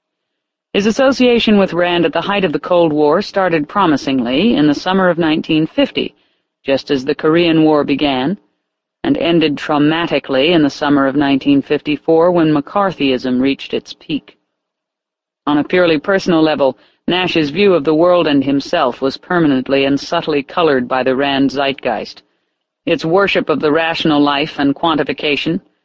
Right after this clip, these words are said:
its geopolitical obsessions, and its weirdly compelling mix of Olympian detachment, paranoia, and megalomania.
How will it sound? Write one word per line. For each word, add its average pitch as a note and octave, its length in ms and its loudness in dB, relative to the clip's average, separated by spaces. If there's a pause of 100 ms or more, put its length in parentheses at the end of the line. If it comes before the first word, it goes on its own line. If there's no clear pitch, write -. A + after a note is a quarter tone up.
(240)
its - 180 -4
geopolitical F3 840 0
obsessions, F3 800 -2 (360)
and C#3+ 80 2
its C#3+ 160 -2
weirdly F3+ 560 2
compelling D#3+ 640 2
mix F3+ 260 -2
of C#3+ 80 0
Olympian D#3 600 0
detachment, F3 760 -4 (100)
paranoia, D#3+ 880 0
and D3 180 0
megalomania. D#3 840 0